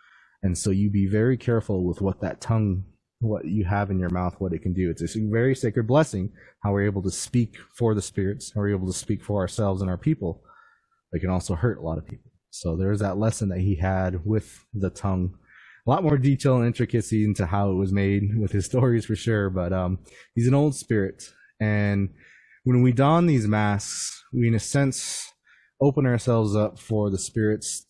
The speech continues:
to speak through them. And you can see a lot of them don't have a face, um, a very particular face. He's covered with those strands.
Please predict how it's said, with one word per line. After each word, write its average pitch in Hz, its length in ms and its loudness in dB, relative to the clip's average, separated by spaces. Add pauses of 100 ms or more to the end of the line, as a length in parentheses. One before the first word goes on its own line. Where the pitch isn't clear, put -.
to 101 220 0
speak - 480 -4
through 113 220 2
them. 92 420 -2
And 107 320 0
you 113 80 0
can 113 120 2
see 120 360 2 (320)
a 113 60 2
lot 127 180 6
of 151 60 2
them 139 180 4
don't 120 220 0
have 107 320 2
a 98 80 0
face, - 800 -2 (100)
um, 104 260 2
a 107 160 0
very 104 240 2
particular 117 540 -2
face. 117 280 0
He's 101 160 0
covered 107 360 0
with 98 260 0
those 95 260 0
strands. 117 600 0